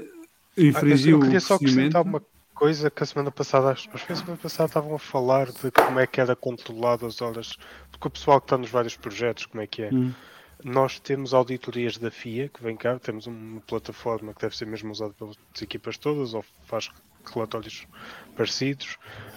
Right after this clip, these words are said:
Speaker 2: ahm, e eles pegam nesses relatórios, tipo, chamam pessoas aleatórias, têm reuniões com elas, em que põem-te o teu relatório, o teu calendário ao lado,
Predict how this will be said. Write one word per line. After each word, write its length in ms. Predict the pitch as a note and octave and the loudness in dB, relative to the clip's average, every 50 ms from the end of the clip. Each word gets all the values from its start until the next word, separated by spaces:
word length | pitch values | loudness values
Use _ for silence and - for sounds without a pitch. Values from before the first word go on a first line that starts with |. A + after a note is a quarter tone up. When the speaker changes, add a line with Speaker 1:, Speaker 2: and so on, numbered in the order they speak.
| - - | 4 8
Speaker 2:
ahm, 400 | A#2+ A2+ A#2 A#2+ A#2+ A#2+ A#2+ B2 - _ - | 8 8 8 8 4 -2 -8 -10 -12 _ -14
e 160 | A2+ A#2 A#2 B2 | -6 2 6 6
eles 300 | B2 A#2+ A#2 - - - - - - | 6 6 4 0 -6 -8 -10 2 8
pegam 340 | C3+ C3 B2+ A#2 B2 A#2+ A#2+ | 8 8 8 6 2 -2 -4
nesses 460 | A#2 A#2 A#2 A#2+ A#2+ A2+ - - - | -4 -6 -2 -2 -2 -2 -2 -6 -10
relatórios, 880 | - - A#2+ A#2 A2+ - - A#2+ B2 C3 B2+ C#3 C3+ C3 - - - - - _ _ _ | -4 0 2 2 2 2 0 0 0 0 -2 -4 -10 -12 -14 -16 -20 -20 -20 _ _ _
tipo, 160 | - A2+ - _ _ _ - | -14 -14 -14 _ _ _ -8
chamam 340 | - - C#3 C3+ C#3 B2+ | 6 6 6 6 6 0
pessoas 300 | - - - C3 A#2 G#2+ | -4 -6 -6 -6 -4 -4
aleatórias, 640 | A#2 A2+ A2+ A2 G#2+ - A#2 A#2+ B2+ C3 C3 B2+ - | -4 -4 -4 -4 -2 -2 -2 -2 0 -2 -6 -6 -6
têm 160 | B2+ B2 A2+ | -6 -6 -6
reuniões 400 | G#2 A2+ A2+ A2 A2+ A2+ G#2+ - | -6 -6 -6 -6 -8 -8 -10 -10
com 180 | - - G#2 G#2 | -10 -6 -4 -2
elas, 400 | A2+ B2 B2+ B2+ B2+ B2 - - - - - - - - _ _ - | -2 -2 -2 -4 -8 -12 -14 -16 -20 -20 -20 -20 -20 -20 _ _ -2
em 180 | A#2+ A#2 A2+ | -2 -2 -2
que 80 | - - - _ | -4 -10 -6 _
põem-te 560 | B2+ A#2 A#2 A#2 A2+ A2+ A2 - - - B2 | 2 2 2 2 0 -4 -8 -12 -12 -12 -10
o 220 | A2+ G#2+ G#2+ G#2+ | -10 -10 -12 -10
teu 140 | - B2 A2 | -8 -8 -6
relatório, 840 | G2+ A2+ A2 A2 G#2+ - C3 C#3 D3 D3 D3 D3+ D3+ D3 C#3+ D#3 D3+ _ _ _ _ _ | -4 -2 -2 -2 0 2 4 4 4 2 -2 -6 -8 -8 -12 -16 -20 _ _ _ _ _
o 60 | B2+ | -16
teu 160 | - - B2+ | -6 -6 -6
calendário 640 | - - B2 A#2 A2+ A2+ A2 A#2 A#2+ A#2 A2 A2+ A2+ | -2 0 2 2 4 2 4 4 4 4 4 2 -4
ao 100 | A2+ A2 | -4 -2
lado, 300 | A2+ B2 D#3 F3+ F3+ - | -2 -2 -2 -2 -6 -10